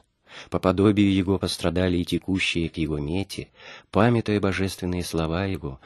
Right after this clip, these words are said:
в которых он, подкрепляя нас, глаголит о гонениях: «Внемлите себе, предадят бо вы на сонмы,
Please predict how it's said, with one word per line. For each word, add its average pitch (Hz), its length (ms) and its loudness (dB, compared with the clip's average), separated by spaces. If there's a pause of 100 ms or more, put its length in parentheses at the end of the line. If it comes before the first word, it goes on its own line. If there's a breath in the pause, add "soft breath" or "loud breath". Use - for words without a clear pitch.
(140 loud breath)
в - 100 -16
которых 87 400 2
он, 82 100 -2
подкрепляя 85 640 -2
нас, 92 200 -4
глаголит 85 520 -2
о 82 40 -4
гонениях: 85 540 -4 (380 loud breath)
«Внемлите 98 600 2
себе, 98 440 -2 (260 loud breath)
предадят 87 600 0
бо 98 100 0
вы 98 200 2
на 92 120 0
сонмы, 87 560 -2